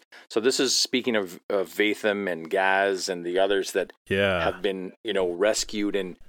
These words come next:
Speaker 1: Shallan is personally promised, given her word, um, to help out and forgive
Speaker 2: Yeah.
Speaker 1: when she gets back to the Shattered Plains.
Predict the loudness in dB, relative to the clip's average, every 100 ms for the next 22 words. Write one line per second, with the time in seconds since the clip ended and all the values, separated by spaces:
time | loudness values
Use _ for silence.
0 | -6 -2 2 4 4 2 -4 -10 0 0
1 | 2 0 0 -2 0 0 0 -4 -6 -8
2 | -4 -4 -2 -4 -2 -2 0 0 -2 -8
3 | -16 -20 -20 -18 -18 -20 -20 -8 -4 -2
4 | -2 -6 -12 -16 -10 -4 -4 -4 -6 -8
5 | -2 0 4 4 4 0 -6 -4 -6 -2
6 | -2 -2 -4 0 0 0 -4 _ _ _
7 | -4 -2 -2 2 2 2 2 2 0 0
8 | 0 0 0 0 0 -2